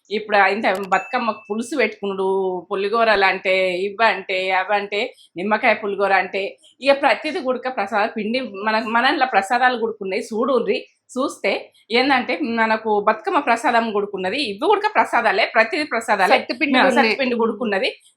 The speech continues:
Speaker 1: ఆ,
Speaker 2: నేను
Speaker 1: రికమెండ్ చేయరా?
Speaker 2: రికమెండ్ చేస్తా.
Speaker 1: ఆ, చెయ్యు.
Speaker 2: మ్మ్.
Speaker 1: ఇంకా మీకు ఏమేం చేసుకుంటాం బతుకమ్మ, నాకు ఎంత వీలైతే నేను అంత పెడతా. ఇది విషయం.
Speaker 2: మ్మ్.
Speaker 1: సరేనా?
Speaker 2: ఏమేం కావాలో
Speaker 1: ఆ,
Speaker 2: చెప్-,
Speaker 1: చూప్-,
Speaker 2: ఎట్లా
Speaker 1: చెప్తా,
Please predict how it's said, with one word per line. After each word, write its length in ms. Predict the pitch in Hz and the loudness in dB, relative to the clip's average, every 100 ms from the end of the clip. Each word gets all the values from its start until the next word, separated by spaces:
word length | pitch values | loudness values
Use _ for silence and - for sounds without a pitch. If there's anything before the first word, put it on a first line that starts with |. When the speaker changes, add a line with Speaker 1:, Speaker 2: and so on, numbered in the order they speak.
| - | 2
Speaker 1:
ఆ, 100 | 220 | 2
Speaker 2:
నేను 140 | 262 | 4
Speaker 1:
రికమెండ్ 360 | 240 220 214 254 | 0 2 2 4
చేయరా? 220 | 254 233 | 6 6
Speaker 2:
రికమెండ్ 240 | 285 277 233 | 6 4 0
చేస్తా. 240 | 214 214 | 0 2
Speaker 1:
ఆ, 180 | 202 180 302 | 2 2 2
చెయ్యు. 300 | 220 208 285 | 0 2 -2
Speaker 2:
మ్మ్. 140 | 523 - _ _ | -2 -6 _ _
Speaker 1:
ఇంకా 260 | 285 285 302 | 2 4 4
మీకు 400 | 285 285 302 302 | 2 0 -2 2
ఏమేం 440 | 226 285 339 311 | 2 4 2 4
చేసుకుంటాం 420 | 254 254 269 240 | 2 2 -4 0
బతుకమ్మ, 380 | 208 - 233 226 285 | 0 -2 -6 -4 -2
నాకు 160 | 247 208 | 0 0
ఎంత 220 | 208 277 | -2 -2
వీలైతే 420 | 240 226 202 392 | -2 -2 -2 -2
నేను 140 | 466 | -2
అంత 280 | 277 208 165 | -2 -2 -6
పెడతా. 260 | 139 - - _ - | -8 -12 -20 _ -8
ఇది 140 | 214 | -4
విషయం. 360 | 185 175 196 - | -4 -6 -10 -14
Speaker 2:
మ్మ్. 120 | - - - | -18 -14 2
Speaker 1:
సరేనా? 340 | 233 240 269 | 2 4 2
Speaker 2:
ఏమేం 120 | 254 | 2
కావాలో 320 | 240 233 233 208 | -2 -2 2 2
Speaker 1:
ఆ, 180 | 185 175 | 4 2
Speaker 2:
చెప్-, 240 | 202 - 381 | -2 -4 -4
Speaker 1:
చూప్-, 120 | 277 | -2
Speaker 2:
ఎట్లా 280 | 247 262 | 0 2
Speaker 1:
చెప్తా, 140 | 220 | 0